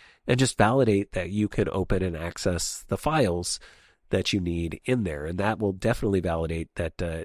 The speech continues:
that you have a local copy. Now, if you don't have a local copy and just sort of, you know, forcing the download or playing with the settings doesn't really work, in the most extreme cases,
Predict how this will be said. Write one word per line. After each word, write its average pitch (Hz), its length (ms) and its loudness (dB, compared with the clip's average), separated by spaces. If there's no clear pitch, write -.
that 95 160 -4
you 92 80 -6
have 82 240 -6
a 80 40 -6
local 76 340 -8
copy. - 500 -6
Now, 101 260 2
if - 120 -6
you 131 60 6
don't 190 180 6
have 147 120 2
a 135 40 4
local 120 300 8
copy 104 760 2
and 98 640 0
just 104 240 0
sort 120 180 4
of, 98 380 0
you 123 120 0
know, 87 120 -2
forcing 135 520 4
the 110 60 4
download 98 640 4
or 87 140 2
playing 104 320 2
with 101 120 0
the - 60 -8
settings 120 580 2
doesn't 120 260 2
really 110 200 4
work, 104 400 2
in 104 500 -2
the 113 100 0
most 151 340 4
extreme 165 760 0
cases, 95 720 4